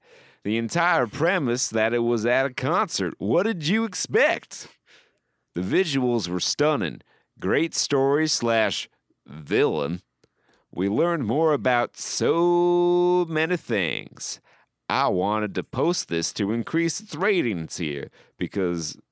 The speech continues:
people wanted what the movie wasn't.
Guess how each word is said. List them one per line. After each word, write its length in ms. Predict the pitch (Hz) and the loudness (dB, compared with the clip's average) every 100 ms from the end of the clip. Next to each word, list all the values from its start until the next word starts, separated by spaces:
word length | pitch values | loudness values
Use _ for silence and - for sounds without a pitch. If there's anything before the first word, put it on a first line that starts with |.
| _ - | _ -4
people 440 | 143 165 127 117 | -2 -2 -4 -2
wanted 580 | 92 107 113 120 117 101 _ _ | -2 0 -2 -2 -4 -6 _ _
what 320 | 87 110 - | -2 -2 -2
the 80 | - | -6
movie 440 | 92 110 127 131 139 | -4 -2 -2 0 -2
wasn't. 580 | 101 90 73 65 64 | 0 -2 -2 -6 -12